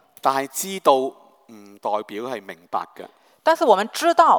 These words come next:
Speaker 2: 不代表我們明白。
Speaker 1: 明白亦都唔代表你真正擁有。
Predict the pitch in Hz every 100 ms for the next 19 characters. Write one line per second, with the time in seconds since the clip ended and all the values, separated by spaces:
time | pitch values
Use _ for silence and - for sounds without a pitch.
0 | - 226 247 208 170 156 165 160 160 170
1 | 151 147 - _ 117 113 120 135 120 -
2 | - - 123 185 120 98 - 101 107 117
3 | 120 107 139 135 123 95 92 92 98 87
4 | 92